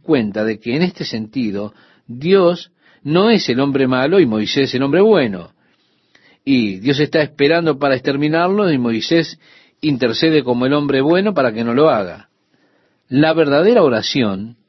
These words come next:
siempre comienza en el corazón de Dios. Dios toca mi corazón con su propósito y con sus deseos. Y al comenzar a entender los propósitos y los deseos de Dios, yo comienzo a expresarlos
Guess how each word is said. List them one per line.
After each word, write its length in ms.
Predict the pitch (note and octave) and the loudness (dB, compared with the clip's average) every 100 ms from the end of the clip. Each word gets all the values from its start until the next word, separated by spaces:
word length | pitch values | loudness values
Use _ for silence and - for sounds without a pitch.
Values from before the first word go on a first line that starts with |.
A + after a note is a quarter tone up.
| _ _ | _ _
siempre 760 | - - G#3 F#3+ A#2 G#2 G#2 | -6 -2 2 2 0 -4 -6
comienza 840 | F#2 G#2+ C3+ A2+ F#2+ F#2 - A#2+ D#3 _ _ _ _ _ | -4 -4 -2 -2 -4 -10 -12 -12 -14 _ _ _ _ _
en 160 | C3+ B2 | -2 0
el 120 | A#2 | 0
corazón 480 | A2 A2 G2+ - A2 | 0 -2 -2 -4 -4
de 100 | G2+ | -4
Dios. 440 | F#2 E2+ - - _ _ _ _ _ _ _ _ _ _ | -8 -12 -18 -20 _ _ _ _ _ _ _ _ _ _
Dios 260 | - C3 B2+ | -4 -2 0
toca 260 | G3 F3 D#3+ | 0 0 0
mi 120 | D3+ | 2
corazón 440 | C#3+ C3+ - E3+ | 2 0 0 -2
con 180 | C#3 C#3 | 0 -2
su 180 | - D#3+ | 0 0
propósito 540 | C#3+ C#3 F#3 F3 D3+ | 0 0 0 -2 -2
y 40 | C3 | -2
con 180 | C#3+ | -2
sus 180 | C3+ D#3 | 0 2
deseos. 680 | C3+ A#2+ A2+ F#2+ E2+ E2 - _ _ _ _ _ - | 0 0 -4 -6 -8 -14 -20 _ _ _ _ _ -6
Y 120 | B2 | 0
al 120 | B2+ | 0
comenzar 720 | A#2 C3 A#2+ A#2 - F3+ D3+ - | 0 0 0 0 2 0 0 -4
a 120 | B2+ | -4
entender 840 | B2+ A#2 G#2+ A#2+ B2 D3+ C3 F#2+ F#2 _ _ _ | -2 -2 -2 -2 0 2 0 -2 -12 _ _ _
los 240 | - B2+ A#2+ | 0 0 0
propósitos 880 | B2+ B2 C3 E3+ - A2 A2+ G2 - | 0 -2 2 0 0 -6 -8 -8 -16
y 140 | - A#2+ | -8 -6
los 140 | A2 | -4
deseos 400 | A2 - D3 A2 | -6 -2 -2 0
de 100 | B2 | 0
Dios, 440 | B2+ G#2+ F#2 - _ _ _ _ _ _ _ - | 0 -2 -4 -12 _ _ _ _ _ _ _ -10
yo 260 | A#2+ C#3+ | 0 0
comienzo 440 | B2+ A#2+ D3 D3 B2 | 0 0 0 0 0
a 60 | |
expresarlos 1120 | A2 - - - G#2 G#2 D#3+ C3 G#2 G2+ G#2 | -2 -6 -18 -10 -10 -4 -2 0 -2 -6 -12